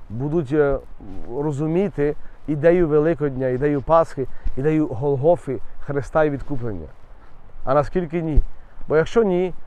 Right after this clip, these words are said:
то горе нам. Якщо на-, наступне покоління... Вони будуть мати від нас тільки кошики, тільки паски, сердельки і більш нічого.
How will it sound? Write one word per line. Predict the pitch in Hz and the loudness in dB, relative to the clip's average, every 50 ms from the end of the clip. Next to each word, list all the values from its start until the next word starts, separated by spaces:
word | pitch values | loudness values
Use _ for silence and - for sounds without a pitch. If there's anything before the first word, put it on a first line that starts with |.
| - - - - | -10 -12 -8 -4
то | - 151 | -4 0
горе | 117 160 196 190 170 156 | 4 6 6 8 6 4
нам. | 143 143 135 123 110 90 - - - - - - | 2 2 0 0 -2 -4 -8 -10 -10 -10 -6 -4
Якщо | 127 127 - - 170 160 | -4 -4 -2 0 0 0
на-, | 160 147 | 0 0
наступне | 151 156 143 - 226 214 202 202 | -2 -4 -4 -2 -4 -2 -2 -2
покоління... | 175 165 175 139 160 156 170 190 185 165 156 151 156 151 - - - - - - - - | -2 -2 -2 -2 -2 0 0 0 0 2 2 2 2 2 0 -2 -6 -6 -8 -10 -10 -8
Вони | - 131 135 143 156 165 175 165 | -6 -4 -2 0 0 0 0 0
будуть | 156 165 170 160 139 | 0 -2 -2 0 2
мати | 156 180 170 156 156 | 2 2 2 2 0
від | 151 143 135 | -2 0 2
нас | 170 156 - | 0 0 0
тільки | - 175 156 131 156 147 | -2 -4 -2 0 0 0
кошики, | - - 185 190 180 - - 143 - - 156 151 135 - - - - - - - | 2 4 4 4 4 2 -4 -8 -6 -4 -4 -4 -4 -4 -6 -6 -6 -4 -4 -2
тільки | - 165 131 143 160 | -2 -2 0 -2 0
паски, | - 175 180 190 185 - - - 156 | 4 6 6 6 6 2 -2 -6 -6
сердельки | - - 165 160 147 139 170 180 170 156 - - - 139 - - - - - | -4 -2 0 0 2 4 4 2 2 2 0 -2 -2 -2 -4 -4 -4 -2 -2
і | 135 | -2
більш | 147 160 151 - | -2 -2 -4 -4
нічого. | 156 151 - - 165 147 117 98 | -6 -4 0 2 2 2 2 0